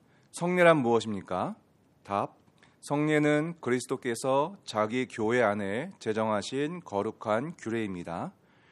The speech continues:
이 규례는 은혜 언약 안에 있는 자들에게 자신의 중보의 유익을 표하고 인치고 나타내기 위한 것이며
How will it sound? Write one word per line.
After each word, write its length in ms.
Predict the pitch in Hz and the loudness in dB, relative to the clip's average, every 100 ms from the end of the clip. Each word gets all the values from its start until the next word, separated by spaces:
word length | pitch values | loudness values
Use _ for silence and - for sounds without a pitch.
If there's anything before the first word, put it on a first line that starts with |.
| _ - | _ -4
이 340 | 127 143 147 - | 2 4 2 0
규례는 600 | 117 123 123 127 123 120 _ - | 0 2 4 2 2 -4 _ -6
은혜 240 | 117 135 | 0 2
언약 440 | 127 113 123 127 98 | 4 4 4 2 0
안에 260 | 113 120 | -2 -2
있는 300 | 110 107 110 | -2 -4 -6
자들에게 760 | - 87 101 101 87 90 113 196 _ _ _ _ | -8 -8 -2 -2 -2 -6 -8 -10 _ _ _ _
자신의 640 | 110 107 120 117 117 110 | -4 -2 -2 -2 -2 -4
중보의 640 | - 120 127 123 123 123 98 | -6 -6 -2 2 2 2 -2
유익을 640 | 110 127 120 113 147 - | -4 -2 2 2 2 -6
표하고 640 | - 113 104 87 92 175 - _ _ - | -4 -2 -2 -2 -2 -4 -8 _ _ -10
인치고 800 | 107 117 - 123 131 160 214 - _ - | -6 -6 -6 -4 0 2 0 -4 _ -4
나타내기 680 | 107 110 127 123 113 120 104 | -2 0 0 0 -2 -4 0
위한 240 | 110 110 | 0 0
것이며 580 | 95 - 113 95 113 | -6 -6 -4 -4 -4